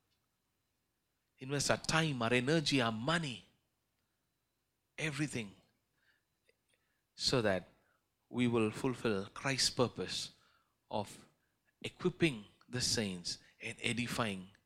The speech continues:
each other as well. That's why God has given us these gifts.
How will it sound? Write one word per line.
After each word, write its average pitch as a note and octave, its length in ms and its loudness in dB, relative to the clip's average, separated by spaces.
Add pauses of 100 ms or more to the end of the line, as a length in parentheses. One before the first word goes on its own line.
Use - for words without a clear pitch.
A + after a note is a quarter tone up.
(320)
each G#2+ 220 -6
other F#2 260 -8
as F#2+ 160 -4
well. - 320 -14 (1080)
That's - 280 2
why A#2 160 4
God A2+ 240 2
has A2 140 -2
given A2 200 -2
us G2+ 120 -4
these G2+ 240 -8
gifts. - 540 -6